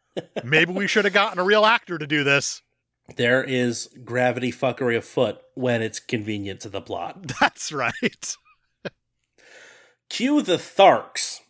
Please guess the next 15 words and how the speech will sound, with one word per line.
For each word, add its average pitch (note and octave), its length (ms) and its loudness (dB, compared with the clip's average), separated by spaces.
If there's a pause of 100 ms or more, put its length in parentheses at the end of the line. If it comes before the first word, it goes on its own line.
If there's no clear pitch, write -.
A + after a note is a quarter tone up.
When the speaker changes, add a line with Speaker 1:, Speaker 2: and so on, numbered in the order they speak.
(140)
Speaker 2:
a C3+ 160 -2
tribe E3+ 500 -2
of B2 220 -4
green-skinned, B2+ 960 -4
many-limbed B2+ 880 0
Martians A#2+ 600 -2
led A#2 220 -4
by A#2 180 -2
Tars D#3+ 540 -2
Tarkas, D3 580 -4 (380)
the C#3 120 -2
fabulous B2+ 800 -4
Willem A2+ 460 -2
fucking G#2+ 500 -8
Dafoe. G2+ 540 -10